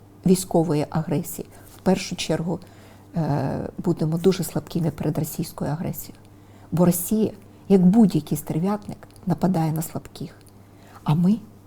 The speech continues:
повинні бути сильними і стати ще сильнішими.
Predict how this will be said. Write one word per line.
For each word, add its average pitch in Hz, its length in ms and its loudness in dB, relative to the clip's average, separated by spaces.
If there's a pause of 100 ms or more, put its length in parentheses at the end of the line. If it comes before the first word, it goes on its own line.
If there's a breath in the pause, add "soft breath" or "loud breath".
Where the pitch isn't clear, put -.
повинні 180 380 2
бути 180 260 0
сильними 190 580 -2 (880 soft breath)
і - 40 -4
стати 156 380 0
ще - 400 2
сильнішими. 175 760 0